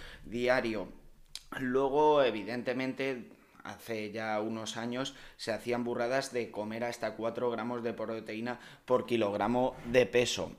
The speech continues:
Eso me parece excesivo y creo que no tiene ningún beneficio, es más, puede tener algún daño para la salud. Pero bueno, esto simplemente son números. Una persona normal, un usuario medio,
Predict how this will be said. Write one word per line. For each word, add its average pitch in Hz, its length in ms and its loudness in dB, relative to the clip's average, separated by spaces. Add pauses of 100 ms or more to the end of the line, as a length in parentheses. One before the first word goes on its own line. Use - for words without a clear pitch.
(680)
Eso 165 400 4
me 147 140 2
parece 113 400 -2
excesivo 147 960 2
y 139 80 0
creo 110 220 -6
que 113 80 -2
no 117 140 -4
tiene 120 220 -2
ningún 120 320 -2
beneficio, 117 540 -4
es 104 80 -8
más, 117 160 -2
puede 113 300 -4
tener 120 420 -6 (160)
algún 117 460 -2
daño 117 360 -2
para 107 540 -2
la 113 160 -2
salud. 113 420 -2 (540)
Pero 135 220 4
bueno, 147 260 2
esto 170 380 4
simplemente 147 760 0 (160)
son 139 380 0
números. 127 500 0 (160)
Una 131 260 -2
persona 139 800 0
normal, 120 520 0
un 110 120 -4
usuario 110 540 -2
medio, 120 320 -2